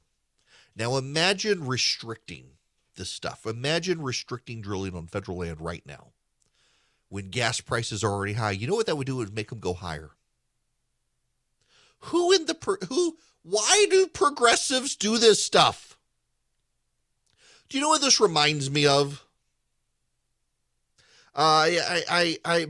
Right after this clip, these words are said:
I, it might have been my father-in-law. Somebody I know was telling me a story about someone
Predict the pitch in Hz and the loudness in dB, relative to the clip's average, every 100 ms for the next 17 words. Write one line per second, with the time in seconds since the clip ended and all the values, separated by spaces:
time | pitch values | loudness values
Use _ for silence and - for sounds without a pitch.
0 | 151 - 185 226 381 403 370 294 - - | -8 -2 -2 0 0 0 0 -4 -4 -4
1 | 123 120 104 90 - - - 180 139 113 | -2 -2 -4 -6 -6 -8 -6 -4 -4 -6
2 | 107 104 98 - 120 127 110 - - 85 | -6 -6 -8 -6 -8 -6 -10 -10 -10 -10
3 | 69 - _ _ _ _ _ _ _ _ | -10 -18 _ _ _ _ _ _ _ _
4 | _ _ _ _ _ _ _ _ - 120 | _ _ _ _ _ _ _ _ -10 -2
5 | 127 127 110 _ _ _ _ _ _ - | 0 0 -2 _ _ _ _ _ _ -10
6 | - 180 180 151 147 139 | -2 -2 0 0 0 0